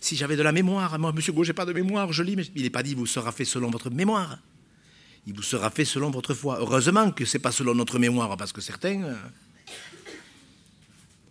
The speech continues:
Hébreux onze, verset six. « Or, sans la foi, il est impossible de lui être agréable. »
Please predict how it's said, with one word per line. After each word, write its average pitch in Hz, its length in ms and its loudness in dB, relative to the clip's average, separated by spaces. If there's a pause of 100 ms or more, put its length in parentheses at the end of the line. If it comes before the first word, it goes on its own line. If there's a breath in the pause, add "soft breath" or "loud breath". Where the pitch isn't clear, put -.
(2250 soft breath)
Hébreux 160 360 8
onze, 240 580 8
verset 160 340 0
six. « - 380 -2
Or, 156 160 0
sans 269 320 12
la 254 100 12
foi, 202 320 8
il 190 80 8
est 156 140 4
impossible 196 480 4
de 151 100 2
lui 147 120 -2
être 160 140 -6
agréable. » 120 440 -4